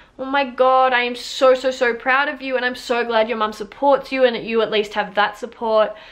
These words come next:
<sighs> My coming out story to my best friend. So I did this on the first day of Pride Month. I texted her,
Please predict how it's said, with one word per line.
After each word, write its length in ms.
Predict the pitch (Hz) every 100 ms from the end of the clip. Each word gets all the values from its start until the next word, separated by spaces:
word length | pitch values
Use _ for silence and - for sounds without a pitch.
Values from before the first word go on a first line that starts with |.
| -
<sighs> 360 | - _ _ -
My 640 | 285 247 185 - - 285 330
coming 280 | 349 349
out 180 | 269 269
story 300 | - 262 254
to 120 | 254
my 120 | 247 220
best 300 | 202 214 -
friend. 340 | 175 - - - - _
So 140 | -
I 120 | 269 277
did 220 | 302 285
this 180 | 339 -
on 140 | 285
the 60 | 277
first 380 | - 247 254
day 140 | 254 247
of 120 | 247
Pride 280 | 220 208 202
Month. 260 | 170 - -
I 40 |
texted 400 | 240 277 285 311
her, 360 | 294 269 262